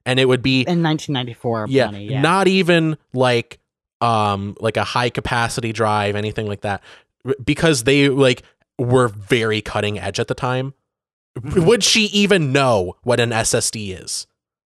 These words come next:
Speaker 2: Right.
Speaker 1: And if she did know, she would realize, "Oh, this is, like, nasa level shit."
Speaker 2: But even then, like, she would only know about it in, like, a theoretical, like, "Oh, that is possible, but
Speaker 1: Yeah.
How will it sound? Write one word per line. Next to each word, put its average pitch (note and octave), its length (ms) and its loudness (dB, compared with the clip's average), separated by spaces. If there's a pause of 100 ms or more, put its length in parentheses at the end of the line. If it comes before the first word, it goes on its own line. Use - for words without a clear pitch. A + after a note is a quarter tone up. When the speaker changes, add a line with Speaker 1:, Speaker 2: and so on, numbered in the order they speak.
(200)
Speaker 2:
Right. B2+ 340 -4
Speaker 1:
And D3+ 220 0
if F#3 160 2
she G3 180 0
did F3+ 220 2
know, A#2+ 320 2 (160)
she - 200 0
would D#3+ 160 6
realize, C3 600 4
"Oh, C#3+ 160 2
this D#3 180 2
is, D#3 120 4
like, C3+ 180 2
nasa G2+ 560 -2
level F#2 300 -4
shit." - 380 -6 (320)
Speaker 2:
But A#3 180 0
even B3+ 340 0
then, A#3 300 -2
like, F3+ 340 0
she - 240 -2
would A3 140 4
only A#3 320 2
know F3+ 400 2
about F3 320 -2
it G3+ 160 -2
in, E3+ 80 -2
like, E3+ 160 0
a D3 60 -4
theoretical, D3 1120 0
like, B2+ 340 -2
"Oh, G#3 300 0
that G3 200 0 (100)
is G#3 240 2 (140)
possible, B2 840 -2 (560)
but D3 260 0
Speaker 1:
Yeah. B2 260 2